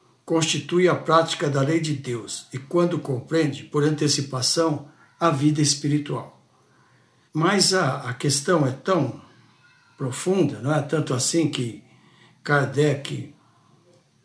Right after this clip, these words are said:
eh, como um pedagogo por excelência, não é? Fez questão de, de, desse, desse, dessa questão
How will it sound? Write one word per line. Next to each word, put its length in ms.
eh, 260
como 200
um 380
pedagogo 800
por 180
excelência, 800
não 140
é? 180
Fez 240
questão 540
de, 380
de, 280
desse, 480
desse, 760
dessa 320
questão 720